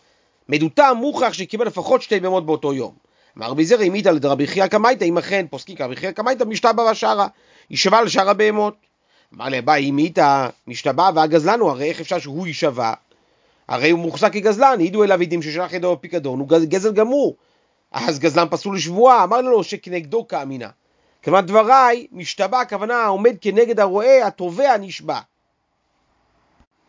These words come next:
אם אכן ההלכה, כהוראה הראשונה של רבי חייא, מוטלת שבועה לרועה, מכיוון שהרועה מוחזק כגזלן ואי אפשר להשביע אותו,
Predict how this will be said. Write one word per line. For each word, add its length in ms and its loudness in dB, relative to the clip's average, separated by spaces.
אם 120 4
אכן 240 2
ההלכה, 440 4
כהוראה 240 6
הראשונה 320 -2
של 80 -6
רבי 160 -6
חייא, 260 -10
מוטלת 440 -6
שבועה 340 4
לרועה, 440 2
מכיוון 240 -2
שהרועה 240 4
מוחזק 320 -4
כגזלן 380 -2
ואי 80 -4
אפשר 160 -4
להשביע 340 -6
אותו, 420 -8